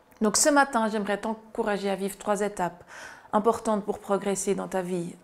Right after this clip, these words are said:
dans ton caractère. La première, c'est reconnaître ton état. Ouais, ça demande toute une personne de reconnaître dans quel état je suis.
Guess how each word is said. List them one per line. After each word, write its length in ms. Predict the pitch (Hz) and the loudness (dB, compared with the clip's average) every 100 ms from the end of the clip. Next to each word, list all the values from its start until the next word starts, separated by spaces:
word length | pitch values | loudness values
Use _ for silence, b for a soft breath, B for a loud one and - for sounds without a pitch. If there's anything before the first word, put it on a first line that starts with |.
| - 185 | -14 -10
dans 100 | 180 | -6
ton 140 | 190 | -4
caractère. 640 | 190 196 190 - 170 - - _ - B B B B B B - | -4 -4 -4 -2 -2 -2 -12 _ -20 B B B B B B 2
La 100 | 208 | 4
première, 380 | 254 262 294 294 | 6 6 4 2
c'est 100 | 220 | 2
reconnaître 640 | 240 240 233 208 196 - | 2 4 4 2 0 -6
ton 160 | - 185 | -8 -4
état. 360 | 180 180 180 - - _ _ _ _ _ _ _ _ - - | -2 -2 -4 -4 -18 _ _ _ _ _ _ _ _ -20 0
Ouais, 220 | 262 311 | 4 4
ça 120 | 269 196 | 4 4
demande 600 | 226 247 269 294 240 - - | 6 8 6 6 2 -2 -6
toute 140 | 254 | -2
une 120 | 269 | 0
personne 520 | 247 - 208 196 202 | 0 0 0 0 0
de 80 | 185 | 0
reconnaître 640 | 190 208 208 190 196 - - | 0 0 -2 -2 -4 -8 -10
dans 140 | 185 185 | -8 -4
quel 200 | 196 185 | -2 -2
état 260 | 185 185 | -2 -4
je 80 | 185 | -4
suis. 440 | - - 170 - | -8 -6 -6 -8